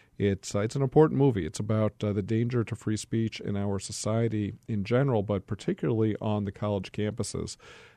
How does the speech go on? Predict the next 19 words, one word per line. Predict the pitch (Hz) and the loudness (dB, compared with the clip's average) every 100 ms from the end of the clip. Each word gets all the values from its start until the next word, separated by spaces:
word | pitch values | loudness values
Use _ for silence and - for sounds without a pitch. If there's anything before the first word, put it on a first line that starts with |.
| _ | _
The | - | -6
college | - 123 123 - | 0 2 2 0
campuses | 113 110 113 - 101 101 | -2 0 0 0 -2 -2
have, | 104 98 101 | -2 -2 -4
uh, | 101 95 95 | -6 -4 -2
historically | 101 - 110 131 - 101 | -4 -2 0 0 0 -2
been | 98 101 98 | 0 0 0
incubators, | 127 135 95 87 - - | 0 0 -2 -4 -6 -2
hothouses, | 113 120 - 90 87 92 90 - - - - | 0 2 0 -4 -4 -6 -8 -12 -16 -20 -14
if | - 101 - | -2 -2 2
you | 107 | 2
will, | 101 101 92 | 2 2 2
for | - - 107 98 92 | -2 -4 -2 0 -2
social, | - - 110 - 110 104 101 | -4 0 0 0 0 0 -2
political | - 104 104 - 101 95 95 - | -4 -2 -2 -2 -4 -2 -4 -8
trends | - 110 107 98 95 | -6 0 0 0 -4
in | - 98 | -6 -4
this | 90 - | -4 -6
country | - 98 - 87 92 | -4 -4 -2 -2 -2